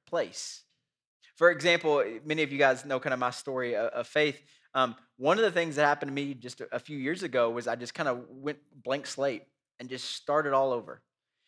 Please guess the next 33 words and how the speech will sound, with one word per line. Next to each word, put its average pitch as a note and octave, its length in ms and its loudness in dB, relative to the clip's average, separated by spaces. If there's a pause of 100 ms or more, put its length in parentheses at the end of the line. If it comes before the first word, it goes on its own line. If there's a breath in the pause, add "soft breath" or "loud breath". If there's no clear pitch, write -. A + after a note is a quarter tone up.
(180)
And, C3 100 -4
and C#3+ 160 4
I C#3+ 40 8
went E3+ 220 4
through F3 120 2
this D#3+ 160 0
experience E3 680 -4
where C3+ 120 -2
it A2+ 40 -6
was A#2 160 -8
frightening D#3+ 540 0
and B2 80 -8
it A2+ 80 -8
was G#2+ 80 -16
painful D3+ 520 -6
and A#2 60 -6
it G#2+ 40 -10
was G#2+ 100 -14
scary D3 360 0
at A2+ 100 -6
times. A#2 320 -4
But, B2+ 180 -4 (300 soft breath)
but, C#3+ 180 -2
but D3 80 2
here's F#3+ 240 0
what D#3 140 2
happened D3 320 4
is B2 120 -8 (160)
I D3+ 180 -2
had G3 200 -2
to E3 60 -6
figure C#3+ 500 -6
out A#2+ 320 2